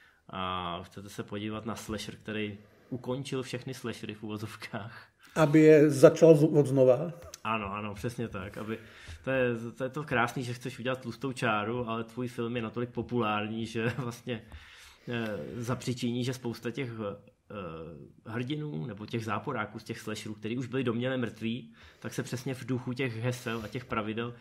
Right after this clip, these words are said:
Speaker 1: ještě znova zvednou z mrtvých a jdou, jdou ještě na jednu poslední šichtu.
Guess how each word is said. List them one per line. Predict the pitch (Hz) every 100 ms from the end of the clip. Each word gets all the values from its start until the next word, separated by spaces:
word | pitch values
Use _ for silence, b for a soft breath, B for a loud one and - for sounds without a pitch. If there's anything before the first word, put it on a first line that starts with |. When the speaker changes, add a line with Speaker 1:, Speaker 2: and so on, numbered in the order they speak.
| b
Speaker 1:
ještě | 110 - 135
znova | 107 113 123
zvednou | 117 107 123
z | 120
mrtvých | 117 - 110 113 - - b b b b b _ 104
a | 104 101 98 98 82
jdou, | 110 110 101 101 104
jdou | 101
ještě | 104 104 101
na | 95
jednu | 98 104
poslední | 104 104 95 98
šichtu. | 95 95 -